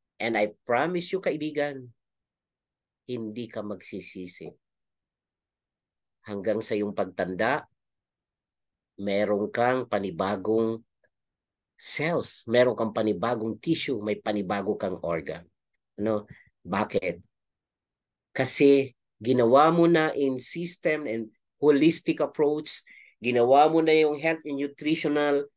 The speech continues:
benefit, lalo na po sa food intake natin, ginawa mo na at gagawin mo pa sa mga susunod na araw. Ano, kaya yung mga simple palpitation, yung heartburn,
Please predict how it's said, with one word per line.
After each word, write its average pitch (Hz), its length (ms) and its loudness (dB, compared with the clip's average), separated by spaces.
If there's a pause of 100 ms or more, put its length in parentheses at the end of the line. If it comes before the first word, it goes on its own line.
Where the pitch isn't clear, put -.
(320)
benefit, 147 720 0 (480)
lalo 131 260 0
na 139 140 0
po 143 240 -6
sa 143 160 -4
food 143 300 -6
intake 135 500 -2
natin, 135 580 -8 (720)
ginawa 127 540 2
mo 135 160 0
na 123 260 -2
at - 240 -6
gagawin 135 640 0
mo 117 200 -6
pa 104 320 -4 (240)
sa - 160 -6
mga 110 280 -4
susunod 107 560 -6
na 95 160 -10
araw. 78 440 -12 (1400)
Ano, 117 240 -4
kaya 113 240 4
yung 117 160 0
mga 120 280 0
simple 120 480 -2
palpitation, 123 720 -2
yung 104 200 -4
heartburn, 123 880 -2